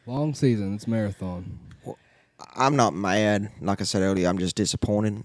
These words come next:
Speaker 2: aggravated in a way. But, you know, last week I said it's gonna be a close game because Tennessee could be the best team and Florida could be the worst team. They're still gonna play us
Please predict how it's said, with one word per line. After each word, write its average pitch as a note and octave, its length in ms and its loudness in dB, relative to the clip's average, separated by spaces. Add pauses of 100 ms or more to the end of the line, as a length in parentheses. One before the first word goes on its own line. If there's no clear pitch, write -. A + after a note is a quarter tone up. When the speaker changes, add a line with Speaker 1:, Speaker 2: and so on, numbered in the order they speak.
Speaker 2:
aggravated G#2 580 2
in G#2 80 -2
a G2+ 60 -4
way. G#2+ 400 0 (840)
But, A#2+ 520 4 (140)
you B2+ 140 -2
know, A#2+ 260 6
last G#2+ 400 4
week A2+ 200 2
I G2+ 120 6
said G#2 460 4 (300)
it's - 180 -2
gonna G#2+ 220 0
be F#2 100 2
a F2 40 0
close F#2+ 300 0
game C#2 300 -8 (440)
because F#2 640 2 (320)
Tennessee A2+ 380 2
could F#2+ 140 -6
be G2 80 2
the E2 100 -2
best G#2 340 4
team A#2+ 220 2
and G2 100 -4
Florida G2 260 2
could - 100 -8
be G2 120 4
the F#2+ 100 2
worst F2+ 320 2
team. D#2 180 -4
They're E2 120 0
still F#2+ 200 0
gonna F#2+ 160 -2
play F#2 240 2
us - 280 0